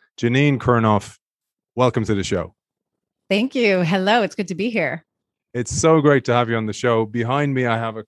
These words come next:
Speaker 1: copy of this beautiful book, beautifully illustrated book, up for grabs for our audience. Just sign up to the innovation show dot I O newsletter where you can be in with a chance to win that book.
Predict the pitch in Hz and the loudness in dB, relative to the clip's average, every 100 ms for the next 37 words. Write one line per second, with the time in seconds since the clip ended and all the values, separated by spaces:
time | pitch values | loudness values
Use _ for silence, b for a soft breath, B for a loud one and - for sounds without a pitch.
0 | - 147 135 127 117 104 123 107 - 135 | -10 -10 -4 -2 -2 -4 -6 -6 -6 0
1 | 147 135 117 107 101 110 - - 131 147 | 2 2 -2 -4 0 0 -2 -12 -2 4
2 | 160 143 110 123 117 113 104 - 110 104 | 4 4 0 0 2 2 -2 0 2 2
3 | 101 95 107 - - _ _ - 127 - | 0 0 0 0 -12 _ _ -2 -2 0
4 | 123 107 117 113 101 - 104 104 107 110 | -2 2 2 2 -4 -6 -2 2 2 0
5 | 101 - 135 120 - 120 117 101 - 107 | -2 -4 -2 -2 0 0 0 -4 -6 -2
6 | 107 110 101 104 - 101 - 104 98 95 | 0 -2 -2 -2 -4 -12 -2 0 0 -4
7 | 117 113 113 104 98 104 104 104 101 95 | 0 2 4 4 2 -2 -2 -2 0 -2
8 | - _ - 101 101 110 107 107 104 101 | -6 _ -4 0 2 2 0 -2 0 0
9 | 95 95 92 104 95 - - 95 92 90 | 0 -2 -2 -2 -2 -4 -6 -4 0 -2
10 | - 85 - | -2 -6 -6